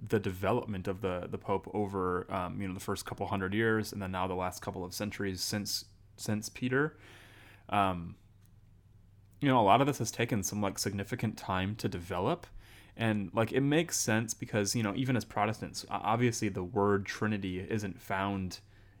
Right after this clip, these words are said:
in Scripture, yet it's a teaching and it's a doctrine that we see all over the pages of Scripture.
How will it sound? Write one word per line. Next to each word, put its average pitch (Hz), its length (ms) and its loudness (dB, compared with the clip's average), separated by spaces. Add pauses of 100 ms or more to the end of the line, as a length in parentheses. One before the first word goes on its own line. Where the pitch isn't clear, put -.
in 107 160 2
Scripture, 131 680 2 (340)
yet 104 280 4
it's 104 160 -2
a 95 60 -4
teaching 110 600 0
and 98 200 -4
it's 95 200 -4
a 90 240 -4
doctrine 98 520 0
that 95 140 -2
we 98 80 -2
see 104 300 -2
all 95 260 -2
over 107 180 0
the 139 80 -4
pages 147 300 -4
of 156 80 -6
Scripture. 165 480 -4